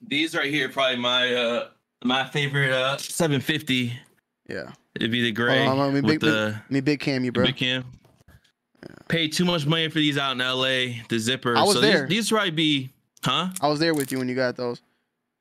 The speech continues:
Speaker 1: Uh, not these ones. I got the, you were with me in New York when I got the chocolate, the brown
Speaker 2: Okay,
Speaker 1: ones.
Speaker 2: the, yeah, the mocha chocolate, the chocolate, yeah.
Speaker 1: But yeah, I got, I got these in, uh, I think my first time actually in L A, eleven and a half,
Speaker 2: I'm curious to why
Speaker 1: uh,
Speaker 2: they
Speaker 1: the,
Speaker 2: didn't
Speaker 1: the
Speaker 2: push
Speaker 1: gray and
Speaker 2: them,
Speaker 1: gum.
Speaker 2: bro. Like, I'm, I'm curious to why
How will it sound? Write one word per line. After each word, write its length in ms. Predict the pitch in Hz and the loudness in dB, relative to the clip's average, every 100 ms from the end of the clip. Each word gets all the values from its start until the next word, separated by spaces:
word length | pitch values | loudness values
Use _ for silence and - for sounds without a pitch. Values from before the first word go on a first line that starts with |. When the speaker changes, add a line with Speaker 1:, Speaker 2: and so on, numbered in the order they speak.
| - | -4
Speaker 1:
Uh, 220 | 160 175 | -2 0
not 200 | 147 180 | 0 0
these 200 | 190 214 | 2 2
ones. 460 | 147 127 143 143 - _ - | 2 2 0 -4 -10 _ -2
I 120 | 165 | 0
got 140 | 196 | 0
the, 120 | 185 120 - | 0 -2 0
you 120 | 156 | 2
were 60 | 220 | 4
with 80 | |
me 120 | 214 202 | 4 2
in 120 | 156 | 2
New 60 | 156 | 2
York 280 | 151 180 175 | 2 2 2
when 80 | 160 | 0
I 40 | |
got 140 | 151 143 | 0 -2
the 80 | |
chocolate, 480 | 131 147 165 156 110 | -2 0 0 0 -2
the 60 | 95 | 0
brown 320 | 107 131 143 | 0 2 2
Speaker 2:
Okay, 140 | 139 | 2
Speaker 1:
ones. 200 | 139 135 139 | 2 0 2
Speaker 2:
the, 60 | |
yeah, 60 | 139 | 0
the 60 | 131 | 2
mocha 280 | 139 139 | 0 0
chocolate, 300 | 131 139 135 113 | -2 -2 -2 -6
the 60 | - | -4
chocolate, 240 | 127 123 | -4 -4
yeah. 140 | 120 - _ _ | -8 -10 _ _
Speaker 1:
But 140 | 123 143 | -2 0
yeah, 120 | 147 | 0
I 80 | 156 | 0
got, 120 | 156 | -2
I 60 | 160 | -2
got 180 | 185 | -2
these 320 | 190 185 175 151 | 0 2 2 2
in, 180 | 156 | 2
uh, 500 | 147 143 135 135 123 - _ _ - | 2 2 2 2 0 -2 _ _ -4
I 80 | 123 | 0
think 140 | 190 | 0
my 100 | 165 | 0
first 320 | - 139 147 | 0 -2 0
time 160 | 156 156 | 0 0
actually 260 | 123 - 113 | 0 -2 -2
in 60 | |
L 220 | 95 113 | 0 0
A, 180 | 113 110 113 - | 0 0 -2 -2
eleven 340 | 113 120 135 | 0 2 2
and 20 | |
a 40 | - | 2
half, 100 | - | 2
Speaker 2:
I'm 60 | |
curious 200 | 330 466 - | 4 2 2
to 80 | |
why 280 | 233 190 220 | 2 4 4
Speaker 1:
uh, 40 | 247 | 4
Speaker 2:
they 80 | 240 | 4
Speaker 1:
the, 60 | 233 | 4
Speaker 2:
didn't 120 | 220 | 4
Speaker 1:
the 60 | 226 | 2
Speaker 2:
push 160 | 214 | 4
Speaker 1:
gray 60 | 247 | 4
and 80 | 226 | 4
Speaker 2:
them, 100 | 180 | 2
Speaker 1:
gum. 40 | - | 4
Speaker 2:
bro. 220 | 147 196 | 2 2
Like, 100 | 180 | 2
I'm, 160 | 160 - | 0 -2
I'm 100 | 165 | -4
curious 340 | - 262 294 | 0 0 0
to 100 | - | 0
why 540 | 165 165 180 185 185 | 2 2 4 2 0